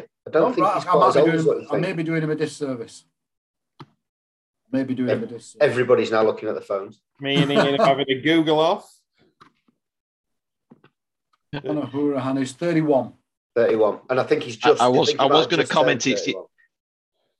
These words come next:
Speaker 4: I was gonna say, it's that, it's that thinning hair and beard thing, Dan. It, you know, it prematurely kind of ages people a bit.
Speaker 2: It does. I'm, I'm, I'm actually only seventeen. <laughs>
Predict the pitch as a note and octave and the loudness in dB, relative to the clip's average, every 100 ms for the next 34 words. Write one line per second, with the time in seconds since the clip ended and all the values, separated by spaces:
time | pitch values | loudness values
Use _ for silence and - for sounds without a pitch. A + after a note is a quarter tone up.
0 | _ _ _ - _ _ C3 B2+ D3 E3 | _ _ _ -20 _ _ -8 -6 -4 -2
1 | C3 C#3+ - B2 - D3 - - B2+ A#2 | 0 0 -2 -4 -2 -4 -4 -6 -4 -4
2 | G#2+ A2+ G#2+ G2+ F#2+ G#2+ B2+ A#2+ - A2+ | -2 -2 -2 -4 -6 -6 -4 -6 -8 -10
3 | G2+ F2+ F#2 F2+ - - G#2 F#2 F2 - | -10 -8 -8 -8 -10 -4 -2 -2 -4 -8
4 | _ - G#2+ G2+ - G2 F#2+ F#2 - G#2 | _ -6 -4 0 0 0 -4 -6 -8 -10
5 | F#2 G#2+ G2+ G#2 G2 - F#2+ - F#2 F2 | -8 -4 -4 -2 -4 -4 -6 -4 -4 -4
6 | - _ _ - D3 C#3+ C3+ E3 D#3 D3+ | -8 _ _ -6 -2 -2 -2 -2 -2 0
7 | D3+ D3 - C3+ C#3 D3+ C3 C3+ B2+ C3 | -2 -2 -6 -10 -8 -6 -6 -6 -6 -8
8 | A#2+ A#2+ C3 C3 C#3+ - | -10 -8 -4 -4 -4 -10